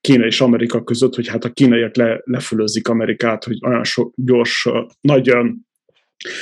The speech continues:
mennyiségbe telepítenek, meg gyártanak elő gyors vasutat. Ö, csak, és nagyon érdekes volt, hogy hát Kínában kommunizmus van, úgyhogy a kommunista párt azt csinál, amit akar, és szó szerint el-, elveszi, el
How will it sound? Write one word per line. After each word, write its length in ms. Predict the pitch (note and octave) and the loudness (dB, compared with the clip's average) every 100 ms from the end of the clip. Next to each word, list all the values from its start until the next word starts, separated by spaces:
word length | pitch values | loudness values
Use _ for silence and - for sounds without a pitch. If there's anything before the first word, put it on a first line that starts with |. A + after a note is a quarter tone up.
| - - | -14 -2
mennyiségbe 960 | - C#3+ C3+ - B2+ A2 B2 B2 B2+ - _ _ _ _ | 4 4 6 4 4 4 2 4 2 -4 _ _ _ _
telepítenek, 680 | - B2+ B2 E3 C#3 B2 A#2+ | 4 4 4 -2 -2 -2 0
meg 100 | A#2 | 0
gyártanak 540 | B2 A#2 A#2+ B2+ A#2+ | 2 2 0 -2 0
elő 460 | C3 A#2+ A#2+ B2+ - _ _ | 2 2 2 0 -4 _ _
gyors 380 | C3 B2 A#2+ - | 2 4 2 0
vasutat. 560 | B2 - C3+ C3+ C3+ - - - - _ | 0 0 4 4 2 -6 -20 -20 -20 _
Ö, 340 | C#3+ C#3 C#3 - | 4 4 4 2
csak, 240 | D3+ - _ _ _ _ A#3 | -2 -2 _ _ _ _ -14
és 160 | G#3+ - | -6 2
nagyon 220 | E3+ B2+ | 4 6
érdekes 380 | B2+ - A2+ - | 4 2 -2 -2
volt, 220 | B2+ A#2+ | 0 0
hogy 140 | B2 A#2+ | 0 0
hát 160 | A#2 A#2+ - | 0 -2 -8
Kínában 440 | - B2+ A2 A2+ | 0 0 2 0
kommunizmus 600 | C3 C3+ A2 G#2+ - - | 2 2 2 -2 -8 -8
van, 140 | - A#2+ | -6 -4
úgyhogy 300 | A#2+ - A2 | -4 -4 -4
a 220 | A2+ A2+ | -4 -6
kommunista 440 | - B2+ A2 - A2+ | 0 2 2 0 -4
párt 280 | A2+ G#2+ | -4 -4
azt 120 | A2+ - | -4 -2
csinál, 240 | G#2+ G#2 | -4 -4
amit 220 | G#2+ G#2 | -4 -4
akar, 240 | A#2+ - A2+ | -6 -6 -4
és 100 | - | -2
szó 200 | - A2+ | 0 0
szerint 460 | - - A2+ A#2+ | 0 -4 -4 -4
el-, 320 | B2 A2+ G#2 - | -2 -2 -4 -4
elveszi, 800 | B2+ A#2 - C3 B2 - A2 | -2 -2 -4 -2 0 -2 -4
el 340 | A#2+ A2+ A#2+ | -2 -2 -2